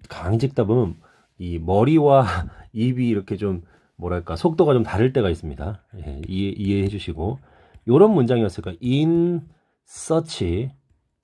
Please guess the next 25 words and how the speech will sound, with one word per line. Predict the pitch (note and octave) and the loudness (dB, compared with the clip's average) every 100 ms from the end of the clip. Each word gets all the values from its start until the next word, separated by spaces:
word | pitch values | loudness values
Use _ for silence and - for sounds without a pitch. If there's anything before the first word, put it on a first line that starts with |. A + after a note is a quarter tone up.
| _ | _
그쵸? | - - C#3 - _ _ _ - | -12 -4 -4 -6 _ _ _ -20
Such | - C3+ C3+ - - C#3+ D3+ D3+ D#3+ - _ _ _ _ - | -6 -2 -2 -4 -2 0 2 0 -2 -10 _ _ _ _ -10
words가 | F#2 F#2+ F#2 E2+ D#2 D2+ - D#2+ D#2+ | -4 0 0 0 -2 -6 -12 -14 -12
되겠죠. | D2+ D#2 - - - _ - | -12 -14 -16 -16 -16 _ -20
그쵸? | - C#3 C3+ - | -8 -6 -6 -6
예. | E2 D2 C#2+ _ _ _ | -6 -6 -8 _ _ _
그래서 | - | -8
그러한 | - A#2 B2+ E3 F3 | 0 4 6 6 6
말로 | E3+ C#3+ C3 C3 C3 D3 D#3+ E3+ A#2 | 4 2 2 2 2 2 2 0 -2
너에게 | G#2+ A2+ A#2+ A#2+ B2+ | -2 0 0 0 -2
감사하는 | - G2 G#2+ A2 A2+ A2 F#2+ | -2 -4 -2 -2 -2 -2 -2
건데 | E2+ F#2 B2 F#2 _ _ - | -4 -2 -2 -2 _ _ -2
요 | A#2 C#3 | 2 2
그러한 | C3+ B2+ C#3+ D3 | 2 4 6 4
말에서 | D3 C3 B2 A2+ D3+ D3+ | 2 2 0 0 -2 -2
이 | A#2 | -4
such가 | - F#3 F#3 E3+ D3 | 0 -2 0 -2 0
뭘로 | G2 A2+ C3 | 2 4 4
바뀐 | A#2+ A#2 G#2 | 2 -2 -4
거예요? | F2+ G#2+ A#2+ D#2+ _ _ - | -2 -2 -2 -4 _ _ -8
의문 | A2 C3 D3+ D3+ C#3+ | 0 2 4 2 2
형용사 | D3 C#3 C3+ B2+ C3+ A#2+ | 0 2 2 2 2 2
what으로 | F#2+ G2+ C3+ B2+ | 2 2 2 2
바뀐 | G#2 - E2+ | 0 -4 -10
거죠. | C#2+ C#2 | -10 -14